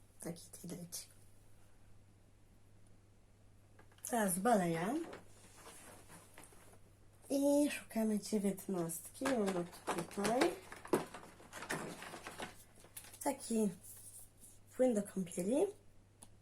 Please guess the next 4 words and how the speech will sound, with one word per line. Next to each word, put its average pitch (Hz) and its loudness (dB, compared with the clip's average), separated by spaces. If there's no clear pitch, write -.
Teraz 220 4
dwadzieścia. 202 2
Tutaj. 180 10
Spadł - 2